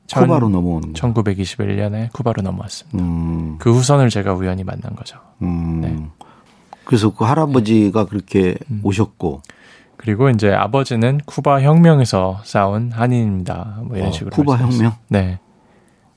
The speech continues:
Speaker 2: 체게바라?
Speaker 1: 체게바라랑 뭐 피델 카스트로랑 같이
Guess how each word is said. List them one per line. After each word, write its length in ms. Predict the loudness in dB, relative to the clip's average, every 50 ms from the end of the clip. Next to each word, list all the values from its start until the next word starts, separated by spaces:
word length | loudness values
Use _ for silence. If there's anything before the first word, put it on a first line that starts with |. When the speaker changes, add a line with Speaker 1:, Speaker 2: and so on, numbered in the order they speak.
| _ _ _ _ _ _
Speaker 2:
체게바라? 540 | -2 0 2 2 2 2 2 0 -2 -4 -6 -10 _ _ -20 -20 -20 -20 _ _ -12
Speaker 1:
체게바라랑 920 | -6 -4 0 0 2 4 4 4 4 2 2 2 2 0 0 -2 -2 -2
뭐 100 | -2 -4
피델 340 | -4 -4 -2 0 2 2 2
카스트로랑 800 | 2 0 -2 -2 -2 -4 -4 -2 0 2 2 2 0 -2 -4 -6 -4
같이 580 | -2 -2 -2 -2 -2 -2 0 0 0 -2 -6